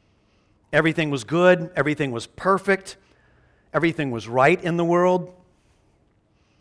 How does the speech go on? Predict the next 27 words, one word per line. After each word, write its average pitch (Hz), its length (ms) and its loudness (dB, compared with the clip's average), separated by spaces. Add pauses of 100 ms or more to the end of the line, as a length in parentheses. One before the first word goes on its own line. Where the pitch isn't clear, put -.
(640)
until 160 380 -2
an 143 100 -2
intruder 131 800 -2 (100)
came 139 240 -4
into 120 200 -6
the 113 80 -6
garden. 98 420 -6 (1600)
The 147 80 2
serpent 190 640 -2 (400)
tempted 185 540 0
Adam 151 540 2
and 139 220 -2
Eve, 143 300 -2
and 147 180 -2
they 139 100 0
disobeyed 139 1120 -2
God's 120 560 -6
command. 113 600 -8 (460)
And 143 140 -4
the 165 60 -2
consequence 196 640 -4 (140)
was 151 320 0
a 135 80 -2
ruptured 170 560 -4
relationship 151 720 -2
with 135 160 -4
God 135 340 0